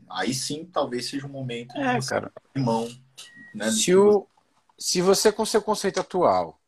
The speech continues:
Speaker 2: não tá conseguindo uma demanda o suficiente pra você sobreviver como negócio, você tem que repensar. O próximo passo é repensar. Senão, você pode morrer a qualquer instante. São lu-, é, prejuízos subsequentes, cara. Um, é, um acúmulo de prejuízos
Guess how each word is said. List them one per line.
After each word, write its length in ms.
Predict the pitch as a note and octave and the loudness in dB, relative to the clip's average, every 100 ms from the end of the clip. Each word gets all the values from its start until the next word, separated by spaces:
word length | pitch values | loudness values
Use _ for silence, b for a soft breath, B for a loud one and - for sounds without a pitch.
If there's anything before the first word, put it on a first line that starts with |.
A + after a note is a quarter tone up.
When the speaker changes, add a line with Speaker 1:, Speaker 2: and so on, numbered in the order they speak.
| _ | _
Speaker 2:
não 260 | - A2 F#3+ | -14 -10 -6
tá 120 | F#3+ | -4
conseguindo 560 | F#3 F#3+ - D3+ C#3+ D#3 | -4 -8 -12 -12 -10 -8
uma 80 | D3+ | -2
demanda 460 | C#3+ B2+ B2+ A#2 | 0 0 -2 -4
o 60 | A2+ | -6
suficiente 920 | - D3 - A3 - C#4 F3+ A2 G#2 | -8 -12 -6 -4 -2 -2 -4 -6 -10
pra 120 | A2+ | -14
você 200 | G#2 G#2+ | -12 -10
sobreviver 500 | - B2+ A2+ G#2+ G#2+ | -8 -8 -10 -12 -12
como 200 | G#2+ G2+ | -10 -10
negócio, 640 | G2 E2+ F2+ D3+ F3+ - - _ _ - | -8 -4 2 4 2 0 -10 _ _ -4
você 180 | A3 | -2
tem 140 | - G#2+ | -2 -8
que 60 | A2+ | -10
repensar. 580 | G2 G#2 B2 A#3 - - _ _ _ _ - _ _ | -12 -8 -2 0 0 -6 _ _ _ _ -20 _ _
O 80 | - | -14
próximo 440 | C3 D#3 E3+ - F#3 | 2 4 4 4 6
passo 300 | B2 A2+ C#3+ | 6 6 2
é 20 | |
repensar. 540 | C3+ - F#3+ E4+ D4+ A#2+ | 0 -2 -6 -8 -8 -4
Senão, 380 | A3 G3+ D#3+ | 0 2 2
você 200 | F#3+ A#3+ | -2 -2
pode 240 | B3+ F3 D3+ | -2 -2 -2
morrer 300 | F3+ E3+ - | -2 -2 -6
a 120 | - | -12
qualquer 200 | - E3 | -10 -8
instante. 440 | D#3+ - A#3+ F#3+ - _ _ _ | -8 -8 -10 -12 -20 _ _ _
São 200 | - D#3+ | -10 -6
lu-, 160 | D3 D3 | -4 -4
é, 80 | C3+ | -6
prejuízos 720 | D3+ D#3+ D3 D3+ G3 G3+ A3+ | -2 -4 -4 -4 -6 -6 -6
subsequentes, 720 | - F#3 - C4+ E4+ D#4 - | -6 -8 -8 -10 -10 -10 -10
cara. 200 | - F#2 | -10 -10
Um, 240 | F#2+ G#2+ G#2 | -10 -14 -10
é, 140 | G2+ G2 | -8 -2
um 140 | C3+ | 2
acúmulo 360 | C#3 - D3+ C#3+ | 0 0 0 2
de 80 | C#3+ | 0
prejuízos 720 | D3+ D3 C3 C#3 C3 B2+ | -2 -2 0 -2 -2 -6